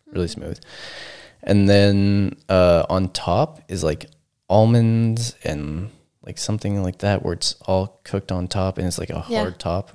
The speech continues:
Speaker 1: So it's sort of like a dessert tasting kind of thing. It's really
Speaker 2: Huh.
Speaker 1: sweet. Oh, I think it's, like, brown sugar and almonds on top.
Speaker 2: Oh, okay, yeah.
Speaker 1: So it's, like, really sweet and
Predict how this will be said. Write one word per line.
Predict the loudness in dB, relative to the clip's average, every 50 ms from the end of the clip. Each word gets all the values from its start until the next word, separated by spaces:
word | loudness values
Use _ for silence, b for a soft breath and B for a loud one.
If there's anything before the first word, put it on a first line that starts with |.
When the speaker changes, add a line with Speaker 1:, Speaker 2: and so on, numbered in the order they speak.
| -18 -12 -6
Speaker 1:
So | -4 -4
it's | -2 0
sort | 2 2
of | 2
like | 2 0
a | -2
dessert | -4 -2 -6 -4 -4 -2 -2 0 0 0 -2 -2 _
tasting | -4 -4 -2 -2 -2 -4 -4 -4
kind | -4 -6
of | -6 -6
thing. | -4 -4 -4
It's | -4 -6 -6 -4
really | -4 -2 0
Speaker 2:
Huh. | 0 2 2 2
Speaker 1:
sweet. | 0 0 -2 -4 -6 -4 2
Oh, | 4 4
I | 6
think | 6 4 2 0
it's, | 0 0
like, | -2 -4 -2
brown | -2 0 2 2 2 2
sugar | 0 -2 -2 -2 -2
and | -4 -4
almonds | -2 -4 -4 -4 -4 -6 -6 -4
on | -4 -4 -4
top. | -4 -4 -6 -8 -8 -8
Speaker 2:
Oh, | -10
okay, | -10 -10 -10 -12 -12 -10 -10
yeah. | -10 -10 -10 -10 -14 _ _ _
Speaker 1:
So | -10 -2 0
it's, | 2
like, | 2 2 2
really | 2 2 4 4 4
sweet | 4 2 2 2 0 0 0 0 -4 -8 _ _ _ _ _ _ _ _ _ _ _ _ _ _ _
and | -8 -8 -8 -8